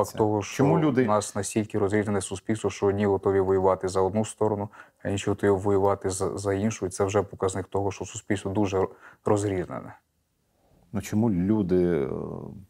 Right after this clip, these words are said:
Speaker 2: ну, як на мене, я не знаю, чи здатні вони це зробити, але демонструють готовність, е,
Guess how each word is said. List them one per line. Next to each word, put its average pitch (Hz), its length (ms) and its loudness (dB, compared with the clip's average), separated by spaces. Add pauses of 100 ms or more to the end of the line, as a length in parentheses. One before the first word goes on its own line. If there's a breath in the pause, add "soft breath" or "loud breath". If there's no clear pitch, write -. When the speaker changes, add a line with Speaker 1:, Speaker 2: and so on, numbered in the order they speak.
(260)
Speaker 2:
ну, 80 280 -10 (200)
як 87 180 -4
на 98 60 -2
мене, 98 220 0
я 110 60 2
не 104 80 2
знаю, 92 220 0
чи - 120 -6
здатні 110 360 0
вони 92 140 -4
це 87 140 -6
зробити, 85 440 -6 (480 loud breath)
але 95 200 2
демонструють 98 580 0
готовність, 85 760 -2
е, 78 320 -2